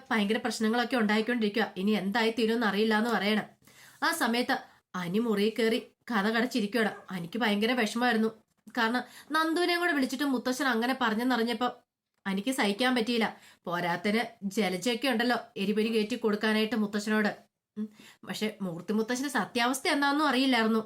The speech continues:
അതുകൊണ്ടാണ് മുത്തശ്ശന് നന്ദുവിനെ അങ്ങനെ വിളിച്ചു പറഞ്ഞതും അനിയോട് അങ്ങനെയൊക്കെ പറഞ്ഞതും അനിയുടെ കോളർ കയറി കുത്തിപ്പിടിച്ചതും. പക്ഷെ അനി ഒരു കാര്യം തീരുമാനിച്ചു, ഇനി ഇതിങ്ങനെ പോയിട്ടുണ്ടെങ്കിൽ കൂടുതലത് പ്രശ്നത്തിലേക്ക് ചെന്ന് കലാശിക്കുള്ളൂ. തന്റെ സത്യാവസ്ഥ,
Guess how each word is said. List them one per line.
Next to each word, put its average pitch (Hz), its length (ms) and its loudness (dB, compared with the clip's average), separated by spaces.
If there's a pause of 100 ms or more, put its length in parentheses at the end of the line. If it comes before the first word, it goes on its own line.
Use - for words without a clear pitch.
(420)
അതുകൊണ്ടാണ് 294 540 0 (180)
മുത്തശ്ശന് 254 460 0 (320)
നന്ദുവിനെ 233 340 0
അങ്ങനെ 240 160 -2
വിളിച്ചു 233 260 0
പറഞ്ഞതും 220 440 0 (240)
അനിയോട് 196 340 0
അങ്ങനെയൊക്കെ 220 380 -2 (100)
പറഞ്ഞതും 208 420 0
അനിയുടെ 185 280 -2
കോളർ 196 380 -2
കയറി 214 220 0
കുത്തിപ്പിടിച്ചതും. 190 600 -6 (500)
പക്ഷെ 180 220 -4 (360)
അനി 175 200 -2
ഒരു 220 140 2
കാര്യം 214 280 2
തീരുമാനിച്ചു, 214 500 2 (300)
ഇനി 349 120 0
ഇതിങ്ങനെ 285 380 0
പോയിട്ടുണ്ടെങ്കിൽ 240 680 0 (640)
കൂടുതലത് 254 480 2 (300)
പ്രശ്നത്തിലേക്ക് 339 640 -2
ചെന്ന് 247 240 0
കലാശിക്കുള്ളൂ. 214 580 0 (640)
തന്റെ 190 240 0
സത്യാവസ്ഥ, 226 560 0